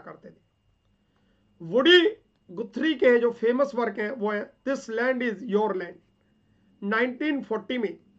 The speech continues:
One of Guthrie's most well known enduring song, it has become a classic and is often considered an alternative national anthem।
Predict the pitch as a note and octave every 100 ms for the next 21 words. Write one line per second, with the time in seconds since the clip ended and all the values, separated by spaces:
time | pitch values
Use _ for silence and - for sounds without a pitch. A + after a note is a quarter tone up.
0 | _ _ _ _ F#3+ A3 D#4 D#4+ B3+ A#3
1 | B3 C#4 B3+ A#3+ B3+ C4+ G3 A3+ A#3+ C4
2 | G#3+ - - _ _ _ _ _ _ G#3
3 | A#3 A#3+ C4 D4 C#4+ G#3 G#3+ F3 - _
4 | _ C4+ B3+ A#3+ C4+ A3+ A#3+ C#4 C4+ C4+
5 | A#3+ A#3 A3+ C#4+ C#4 - _ _ _ _
6 | _ _ A3+ B3 C4 B3 A#3+ - C#4 B3
7 | A#3 - B3 C4+ C#4+ C#4 - A3 A3+ A#3
8 | - A3 G3+ C#4 C4+ B3+ A3 G3+ - _
9 | _ _ _ _ - G#3 C4 A#3+ B3 C4+
10 | G#3+ G3 F3 E3+